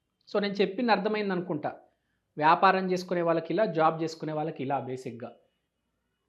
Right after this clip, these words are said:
హెల్త్ కూడా మీరు మీ ఫ్యామిలీది బాగా చూసుకుంటారు, మీ ఫ్యామిలీ మెంబర్స్ బాగుండాలి అని కోరుకుంటారు, దాని గురించి మీరు ఏం చేయాలి అనేది ఆలోచిస్తారు,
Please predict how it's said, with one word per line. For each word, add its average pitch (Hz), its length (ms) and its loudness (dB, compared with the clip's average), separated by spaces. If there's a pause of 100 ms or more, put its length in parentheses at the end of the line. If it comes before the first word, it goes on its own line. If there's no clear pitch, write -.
(680)
హెల్త్ 220 220 2
కూడా 254 220 2
మీరు 226 240 4
మీ 208 140 0
ఫ్యామిలీది 196 540 -2
బాగా 175 380 4
చూసుకుంటారు, 147 840 -4 (720)
మీ 156 120 -8
ఫ్యామిలీ 151 360 -6
మెంబర్స్ 151 360 -8
బాగుండాలి 131 600 -2
అని 127 80 -10
కోరుకుంటారు, 127 800 -10 (420)
దాని 139 260 -6
గురించి 139 380 -8
మీరు 127 120 -6
ఏం 127 220 -6 (100)
చేయాలి 123 320 -6
అనేది 120 220 -10
ఆలోచిస్తారు, 120 760 -10